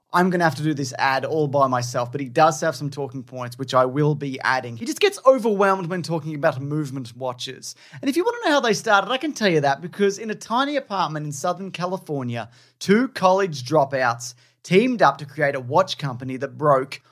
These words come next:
all of the rules. With fair prices, unexpected colors, and clean original designs, Movement grew into one of the fastest growing watch brands,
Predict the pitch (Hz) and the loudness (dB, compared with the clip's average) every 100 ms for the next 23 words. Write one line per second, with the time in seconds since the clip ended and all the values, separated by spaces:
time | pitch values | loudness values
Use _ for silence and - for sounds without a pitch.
0 | _ _ 269 262 190 143 123 185 190 233 | _ _ 4 6 6 2 0 -2 -2 2
1 | 226 202 156 135 117 123 - - _ 180 | 6 6 6 2 -4 -8 -10 -14 _ -2
2 | - 190 233 196 156 139 123 156 - _ | 2 2 2 2 2 2 -2 -8 -12 _
3 | - 254 220 - 156 143 135 - 123 123 | 2 2 2 0 -2 -2 -8 -4 -4 -4
4 | 123 - _ - 117 139 143 123 143 160 | -10 -14 _ -14 -10 -6 -4 -2 -4 -4
5 | 151 135 123 123 117 110 117 - _ - | -4 -6 -8 -6 -6 -6 -10 -16 _ 0
6 | 151 294 247 147 175 208 - _ 147 202 | 6 6 6 2 2 -2 -12 _ 2 6
7 | 269 277 - 160 151 139 127 123 156 156 | 8 6 0 -4 -4 -6 -6 0 2 2
8 | 175 151 147 131 120 123 123 113 110 110 | -4 2 2 2 -2 -4 -4 -4 -6 -10